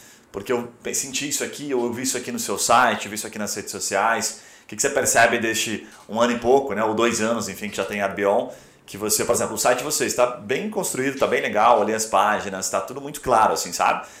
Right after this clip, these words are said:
O que que você pode dizer pra pessoa que vai começar um negócio e fala, "Cara, não vacila nisso aqui, ó, ou faz isso aqui muito bem feito"? O que que é o conjunto, o feijão com arroz que você recomendaria do marketing jurídico aí?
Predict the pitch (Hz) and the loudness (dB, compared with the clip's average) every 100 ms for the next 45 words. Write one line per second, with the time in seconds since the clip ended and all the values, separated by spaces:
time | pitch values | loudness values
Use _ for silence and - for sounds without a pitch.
0 | - - 107 - 135 120 113 127 120 113 | -20 -10 -2 2 6 4 4 4 4 2
1 | 113 117 113 117 117 110 120 117 110 104 | 0 0 0 0 -2 0 2 2 0 0
2 | - 110 104 104 151 151 - 147 147 143 | 0 2 2 0 -2 -2 -2 -2 -4 -4
3 | 165 165 120 101 78 - - - 107 110 | -6 -6 -2 2 0 -2 -14 -4 0 4
4 | 120 117 117 120 117 107 104 110 123 123 | 4 4 -2 -6 -6 -4 -2 0 0 0
5 | 107 131 156 147 147 127 127 120 110 107 | -4 2 2 4 -2 -4 -4 -6 -6 -8
6 | 110 107 117 135 139 117 120 117 117 104 | -8 -6 -2 2 6 8 8 6 4 -4
7 | 101 98 98 104 104 104 98 95 92 101 | -4 -4 -2 0 2 2 0 -2 -2 -6
8 | 104 92 92 90 - | -12 -8 -8 -8 -10